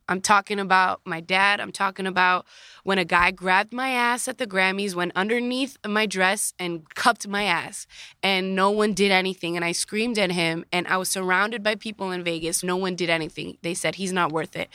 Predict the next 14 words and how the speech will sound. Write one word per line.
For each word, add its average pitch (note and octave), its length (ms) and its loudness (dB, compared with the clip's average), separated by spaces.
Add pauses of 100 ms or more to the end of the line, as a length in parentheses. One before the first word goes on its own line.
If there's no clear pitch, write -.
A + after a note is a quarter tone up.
(120)
And - 100 -8
he F#3+ 100 0
walked F3+ 340 4
away. F3+ 260 0
He F3 100 -6
was F3 180 -2
a E3+ 60 -2
drunk, F#3 500 2
white, F#3+ 540 2
male G3 380 2
businessman. F3 800 -2 (440)
And G#3 140 4
it A#3+ 80 0
was B3 220 0